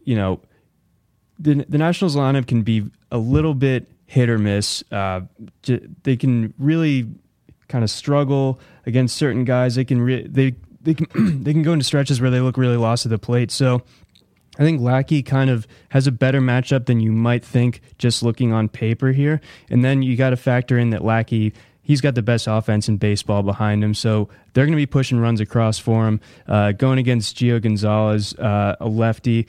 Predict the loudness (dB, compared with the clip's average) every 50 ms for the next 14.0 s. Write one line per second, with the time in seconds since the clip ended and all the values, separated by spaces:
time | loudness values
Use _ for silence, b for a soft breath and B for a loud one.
0 | B B -6 -2 0 0 0 0 0 0 0 0 0 0 0 0 -2 -4 -4 -2
1 | -2 0 0 -2 -2 -2 0 0 0 0 -4 -6 -6 -4 -2 0 0 2 2 2
2 | 2 2 0 0 0 0 0 0 0 0 -2 b b b -10 -6 -2 0 0 0
3 | 0 0 0 0 0 0 0 0 0 0 -2 -2 -2 -4 -4 -2 0 0 0 0
4 | -2 -2 -2 -2 -2 -2 -2 -2 0 0 0 2 2 0 0 0 0 0 0 0
5 | 0 0 0 -2 B B B B B B -2 0 0 2 2 0 0 0 0 0
6 | 2 2 2 0 0 -2 -4 -8 B B B B B -2 0 2 2 2 2 0
7 | 0 0 2 2 0 -2 -2 0 0 0 0 2 0 0 -2 0 0 0 0 2
8 | 2 0 0 0 0 0 0 0 0 -2 0 0 0 0 0 0 0 0 0 2
9 | 2 0 0 2 2 2 0 0 -2 -4 -6 -4 -2 -2 0 -2 -2 -2 0 0
10 | 2 2 2 2 2 0 0 -2 -2 -2 -2 0 0 0 0 0 -2 0 0 0
11 | 0 0 0 -2 -4 -6 -6 -4 -2 -2 -2 -4 -4 -4 -2 0 0 2 2 2
12 | 0 0 0 0 0 0 0 0 -2 -4 -2 -2 -2 -2 0 -2 -2 0 0 0
13 | 2 2 0 0 -2 -2 -4 -2 0 0 0 2 2 2 2 2 2 0 -2